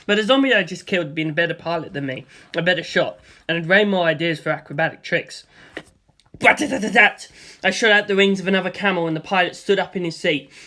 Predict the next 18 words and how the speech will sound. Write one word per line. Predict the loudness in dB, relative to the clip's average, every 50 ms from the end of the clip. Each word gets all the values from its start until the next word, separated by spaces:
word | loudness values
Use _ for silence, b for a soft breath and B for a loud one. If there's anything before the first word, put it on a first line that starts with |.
| B B B
turned | 0 2 4 4 4
towards | 2 0 0 0 0 0 -2 -6
me, | -8 -8 -8 -10 B B B B B _
opened | 4 4 4 4 0 -2
his | -2 -2
mouth, | -2 -2 -2 -2 -4 -6 -12 -20 B B B B
and | -8 -8 -2
paper-thin | 2 2 2 2 2 0 0 2 2 2
Antonio | 2 0 -2 -2 0 0 0 2 2 0 -2
Torres | -2 0 0 2 2 2 0 -4
came | -8 -8 -8 -8
slithering | -6 -2 0 0 0 0 -2 -4 -4 -4
out | -4 -4 -6 -10
of | -10 -10
him, | -10 -10 -10 -12 B B B B
spread | B -8 -2 0 2 2
himself | 2 0 0 0 0 -2 0 0 0
out, | 0 0 0 -2 -6